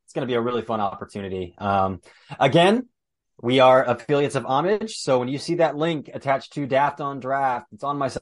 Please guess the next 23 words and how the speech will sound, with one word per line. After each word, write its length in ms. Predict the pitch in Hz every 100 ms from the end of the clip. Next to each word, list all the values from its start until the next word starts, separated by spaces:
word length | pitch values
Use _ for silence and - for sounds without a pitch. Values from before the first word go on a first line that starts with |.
| -
Substack. 320 | 135 113 127
It's 120 | 113 139
in 60 |
the 60 | 135
link 220 | 139 127
of, 100 | 123
or 180 | 117 131
in 140 | 131
the, 80 | 135
the 180 | 123 127
description 380 | 120 - - 117
of 100 | 107
every 240 | 139 143
single 240 | 135 143 127
pod, 420 | 127 135 123 95 _ _ -
uh, 80 | 117 113 110
episode. 680 | 120 117 113 117 104 101 -
Click 220 | - 202 202
that 280 | 196 185
link, 460 | 175 180 165 180 175 - _ _
buy 160 | 147 160
some 160 | 160
shit, 360 | 147 180 165 160